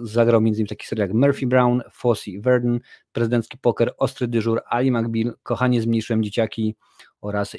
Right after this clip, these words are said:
Evil. W jego filmografii znajdują się również Szaleństwa młodości, Ekspres Polarny, czyli to jest ta animacja Roberta Zemeckisa, że tak powiem, z, z Tomem Hanksem w roli głównej. Często występował też na scenie,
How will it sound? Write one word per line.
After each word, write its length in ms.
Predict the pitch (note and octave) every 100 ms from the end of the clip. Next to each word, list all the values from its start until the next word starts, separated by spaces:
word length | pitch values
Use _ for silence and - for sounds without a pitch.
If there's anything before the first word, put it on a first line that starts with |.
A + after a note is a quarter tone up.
| -
Evil. 260 | A2 E2 F2 - -
W 100 | A2+
jego 160 | B2+
filmografii 420 | - A#2+ A#2+ A#2+ A#2+
znajdują 240 | A#2 A#2
się 220 | - A2+ A#2+
również 500 | A2+ A2 G2+ F#2+ -
Szaleństwa 420 | - A#2+ A2 G2+
młodości, 560 | A2 C3+ C3+ - C3 C3 - _ _
Ekspres 460 | C#3 C3+ - C3 - _
Polarny, 480 | C3+ C3 B2+ B2+ A#2
czyli 140 | G#2+
to 40 |
jest 100 | A2
ta 60 | A2
animacja 420 | A2 A2 G#2+ G#2+
Roberta 340 | G#2 G#2 G#2+ G2+
Zemeckisa, 540 | G#2 G2 - A2 G#2 - _ _ _ _ _
że 80 | G2
tak 100 | G#2
powiem, 440 | G#2+ G2+ G2 G2
z, 400 | F#2+ G2 G2 F#2+
z 80 | -
Tomem 220 | - G2+
Hanksem 460 | F#2+ A2 G#2 A2+ G2+
w 20 |
roli 220 | G#2 F#2+
głównej. 380 | A#2 C3+ C3 B2+ - _ _ _ _ _ _ _ -
Często 220 | - C3
występował 360 | A2 A2+ G#2 A2
też 140 | G#2+
na 100 | G#2+
scenie, 360 | G2+ A#2 A2+